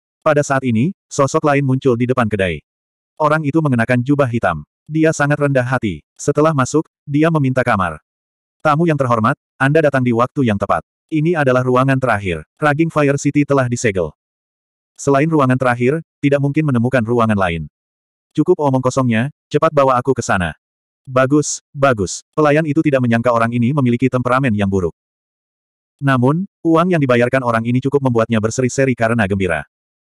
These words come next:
Jadi, dia tidak keberatan sama sekali. Setelah membawa orang ini masuk, pelayan itu pergi. Setelah masuk, orang itu memasang beberapa segel. Ruangan ini tidak tampak aneh.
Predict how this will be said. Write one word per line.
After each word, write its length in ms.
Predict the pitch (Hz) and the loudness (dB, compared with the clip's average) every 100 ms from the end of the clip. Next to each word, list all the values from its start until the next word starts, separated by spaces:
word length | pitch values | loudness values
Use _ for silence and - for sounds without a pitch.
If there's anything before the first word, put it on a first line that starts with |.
| _ | _
Jadi, 480 | 139 143 117 117 170 _ | 0 0 2 0 -2 _
dia 240 | - 143 143 | -4 -2 0
tidak 160 | 151 | 0
keberatan 400 | 143 131 123 123 | 0 0 0 -2
sama 240 | - 131 135 - | -2 -2 -2 -2
sekali. 320 | 107 87 78 _ _ _ _ _ _ | -2 -2 -6 _ _ _ _ _ _
Setelah 320 | - 143 147 | -8 -2 0
membawa 320 | 170 151 131 127 | 0 2 2 2
orang 160 | 123 | 0
ini 160 | 123 135 | -2 -2
masuk, 320 | 131 120 113 - _ | -2 -2 -4 -6 _
pelayan 400 | 131 127 139 139 | 0 2 0 -2
itu 160 | 147 | -2
pergi. 320 | 113 98 87 73 _ _ _ _ _ _ - | -2 -4 -6 -10 _ _ _ _ _ _ -6
Setelah 320 | 147 147 165 | -2 0 2
masuk, 380 | 135 123 147 - _ | 0 0 -2 -4 _
orang 240 | 135 147 170 | 0 2 0
itu 160 | 151 | 0
memasang 400 | 156 123 113 127 | 0 0 0 0
beberapa 320 | 117 113 113 113 | 0 0 0 0
segel. 320 | 110 95 78 - _ | -2 -2 -4 -10 _
Ruangan 400 | - 151 143 151 | 0 2 2 0
ini 160 | 139 151 | 0 0
tidak 240 | 147 123 | 0 0
tampak 320 | 131 135 135 | 0 0 -2
aneh. 240 | 120 95 | 0 -4